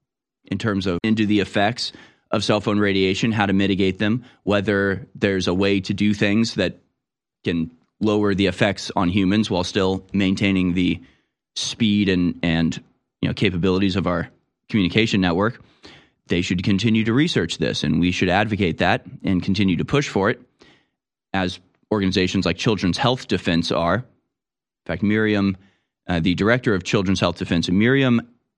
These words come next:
Eckensfeld Garcia, said this, quote, "Discontinuing government research because it is, quote, technically challenging and resource inten-, intensive is not what we expect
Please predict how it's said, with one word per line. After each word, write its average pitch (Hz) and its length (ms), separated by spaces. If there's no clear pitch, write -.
Eckensfeld 131 800
Garcia, 104 640
said 104 200
this, 107 220
quote, 104 320
"Discontinuing 160 760
government 135 340
research 123 420
because 113 280
it 107 60
is, 101 120
quote, 110 240
technically 147 480
challenging 117 540
and 92 100
resource 127 380
inten-, 95 400
intensive 101 600
is 117 160
not 135 200
what 175 120
we 175 100
expect 165 480